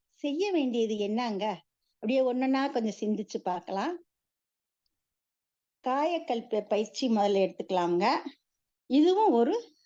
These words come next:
தவ பயிற்சி. "என்னங்க காயக்கல்ப பயிற்சி போய் தவ பயிற்சின்னு சொல்றீங்க?" அப்படின்னு கேக்குறீங்களா?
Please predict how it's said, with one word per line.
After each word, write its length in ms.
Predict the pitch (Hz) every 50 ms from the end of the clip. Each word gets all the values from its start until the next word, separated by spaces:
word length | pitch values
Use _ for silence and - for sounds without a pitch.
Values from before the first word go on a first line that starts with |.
| - -
தவ 260 | 226 226 240 262 247
பயிற்சி. 520 | 254 226 190 175 170 - - - 190 - _ _ _ _ _ _ _ _ _ _ _ _ _ _
"என்னங்க 420 | - 285 339 415 427 427 392 330
காயக்கல்ப 680 | 294 - 294 285 294 330 330 311 330 311 254 247 254 240
பயிற்சி 340 | 254 262 247 254 - 269
போய் 240 | 254 - 269 277 262
தவ 240 | 220 247 247 269 294
பயிற்சின்னு 480 | 294 294 277 254 240 - - 254 233 220 -
சொல்றீங்க?" 520 | 240 214 208 208 220 214 220 226 214 208 190 - - - -
அப்படின்னு 300 | 196 208 220 226 226 214 -
கேக்குறீங்களா? 640 | 226 214 214 - 208 196 180 185 190 202 208 196